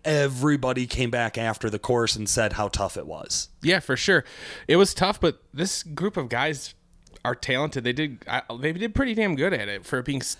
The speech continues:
Speaker 2: pretty tough.
Speaker 1: Absolutely. I'm gonna give a quick rundown just through the penalties here. So we'll, we'll get times out as we, we go into the wrap-up mode. We don't wanna give away too much information, and I don't believe the final times have been published. Uh, so for right now, we'll tell you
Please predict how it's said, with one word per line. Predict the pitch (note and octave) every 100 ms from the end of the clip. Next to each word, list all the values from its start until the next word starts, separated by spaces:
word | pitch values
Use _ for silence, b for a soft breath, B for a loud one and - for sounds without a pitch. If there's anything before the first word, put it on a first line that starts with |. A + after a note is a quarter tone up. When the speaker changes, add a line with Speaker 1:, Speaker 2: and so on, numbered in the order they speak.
| -
Speaker 2:
pretty | G3
tough. | - - E3 - - -
Speaker 1:
Absolutely. | F#2+ A2+ - D3 C3 D3 C3 A#2
I'm | C3
gonna | D#3
give | D3+ D3
a | A#2
quick | - E3 -
rundown | B2+ D3 C#3+ A#2+
just | A#2 D3 -
through | F3+ F#3
the | B2+
penalties | - D#3 C#3 A#2 G#2+ G2+
here. | A2 F#2+
So | -
we'll, | C#3+ F3+
we'll | E3 E3+
get | E3 D3+
times | - C3+ C3+ B2+
out | B2+ B2+
as | A#2+ G#2+
we, | A#2 A2+ A2
we | B2 A#2+
go | B2+ C3
into | B2
the | A2+
wrap-up | A2+ A#2 A#2+ A#2
mode. | A#2 A#2
We | A2+
don't | A#2+ C#3
wanna | C3 A#2+
give | B2+
away | A#2 A#2+ A2+
too | - - F#3+
much | C#3+ A2+ B2
information, | A2 A#2 G#2+ A2 - A2+ - B B
and | A#2+
I | A#2
don't | B2 C3+
believe | B2 C#3
the | A#2
final | - C3 B2
times | A#2 B2 A#2+ G#2+
have | G#2
been | G2+
published. | F#2+ G#2 F#2+ D#2 - - - B B B
Uh, | - G#2+ G#2+
so | G2 B2+
for | A2+ A2+
right | B2 E3+ C#3
now, | D#3+
we'll | C3+ B2
tell | - E3
you | D3 A#2+